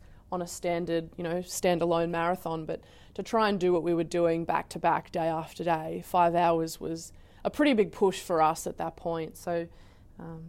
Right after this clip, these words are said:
the two of us sat on the bus having this kind of conversation about what are we going to do. <laughs>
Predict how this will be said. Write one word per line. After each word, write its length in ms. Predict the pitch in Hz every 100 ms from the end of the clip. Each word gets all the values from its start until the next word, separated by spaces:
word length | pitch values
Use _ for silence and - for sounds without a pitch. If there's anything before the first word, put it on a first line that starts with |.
| 180
the 80 |
two 180 | 202 294
of 120 | 269
us 100 | 226
sat 240 | 226 240 220
on 100 | 214
the 60 |
bus 460 | 185 190 190 202 -
having 280 | 214 196 214
this 180 | 196 -
kind 200 | 208 185
of 60 |
conversation 680 | - 214 202 202 202 202 190
about 300 | 180 180 180 - - -
what 240 | 254 320
are 180 | 254 269
we 140 | 262 247
going 320 | 247 262 254
to 120 | 247
do. 280 | 240 185 226 - -
<laughs> 260 | 381 359